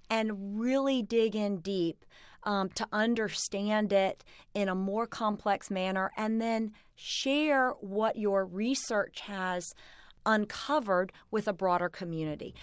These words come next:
And we partner, we're also involved with the South Carolina,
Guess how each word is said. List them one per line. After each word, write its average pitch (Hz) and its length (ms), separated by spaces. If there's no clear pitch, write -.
And 208 240
we 202 100
partner, 220 720
we're 214 320
also 247 400
involved 196 500
with 190 220
the 180 80
South 220 320
Carolina, 190 560